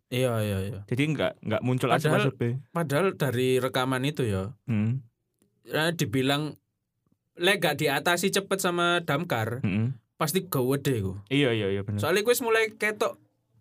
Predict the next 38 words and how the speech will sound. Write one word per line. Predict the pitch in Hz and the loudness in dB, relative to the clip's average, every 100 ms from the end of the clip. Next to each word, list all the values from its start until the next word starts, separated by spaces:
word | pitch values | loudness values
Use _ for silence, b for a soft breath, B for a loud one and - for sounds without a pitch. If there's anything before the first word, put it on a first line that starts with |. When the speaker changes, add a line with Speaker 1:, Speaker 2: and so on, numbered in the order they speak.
| - | -10
Speaker 1:
apa | 202 - | -6 0
ya, | 143 175 | 2 2
kayak | 196 190 | 2 0
kebakaran, | - 202 160 160 196 202 | 2 2 4 4 2 2
ya | 190 | 2
memang | 135 170 226 190 | 2 0 0 -2
gede | 185 - 165 | -2 0 2
wong. | 143 | 4
Speaker 2:
Iya, | 139 110 101 | 2 2 2
iya. | 95 95 104 | 0 -4 -4
Speaker 1:
Runtuhan-runtuhan. | 151 156 156 160 156 156 151 147 151 147 147 | -2 0 2 2 2 0 0 0 0 0 -2
Speaker 2:
Terus | 151 165 | -2 0
api | 175 170 | 0 2
ini | 180 | 4
jatuh | 190 139 127 151 | 4 2 0 2
ke | 156 | 4
Speaker 1:
Iya, | 233 170 143 123 | 4 4 2 0
Speaker 2:
itu | 151 156 | 0 0
kan. | 127 - | 2 2
Speaker 1:
heeh. | 117 117 123 123 | 2 -2 -4 -2
Speaker 2:
Iya, | 113 | 0
iya. | 110 101 101 - _ _ | 0 0 -4 -8 _ _
Cuma | - 147 151 | -2 0 0
untungnya | - 170 180 202 | 0 0 2 4
Speaker 1:
Ngeri | 151 | 2
sih. | 104 101 101 B B - | 0 -2 -4 B B -6
Speaker 2:
ada | 156 156 123 120 123 | -2 2 2 2 0
iki | - 151 123 | -4 -4 -2
sih. | 107 104 98 _ _ | -2 -2 -4 _ _
Damkar | - 113 117 135 | -2 0 2 2
Surabaya | 165 160 123 | 2 2 2
itu | 170 | 0
punya | 165 147 | 0 2
sing | 170 160 | 2 2
kayak | 156 156 - - | 2 0 -2 -4
helikopter | 107 117 127 - 156 | -2 2 0 0 -2
gitu, | 131 107 | -2 -2
Bang. | 113 | -6